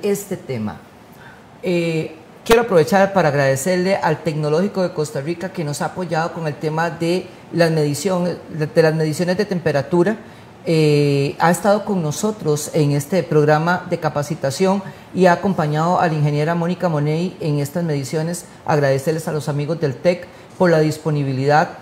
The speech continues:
de colaborarnos a nosotros, pero colaborarle a usted, persona empleadora, en este tema, haciendo estas mediciones, y para lo cual queremos ampliarlo el día jueves en este webinar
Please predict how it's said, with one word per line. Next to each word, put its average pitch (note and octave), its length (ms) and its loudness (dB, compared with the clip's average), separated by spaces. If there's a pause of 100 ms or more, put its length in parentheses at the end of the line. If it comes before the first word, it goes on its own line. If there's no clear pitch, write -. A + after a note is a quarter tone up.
(380)
de F#3 180 4
colaborarnos F3 960 2
a D3 100 0
nosotros, A3+ 480 0
pero F3+ 200 -2
colaborarle F3 480 0
a G#3 40 0
usted, G#3 360 0
persona E3 460 -2
empleadora, D3+ 640 2 (280)
en D#3 340 0
este E3 320 0
tema, D#3 440 0
haciendo D3 540 0
estas F#3 240 -2
mediciones, G#3+ 720 0 (600)
y A#3 120 2
para B3+ 280 4
lo B3+ 160 6
cual D#3 260 2
queremos F#3 420 -2
ampliarlo F#3 720 2
el D3 200 2
día G3 300 2 (240)
jueves F#3 640 2
en E3 160 0
este G3+ 280 0
webinar D#3+ 600 0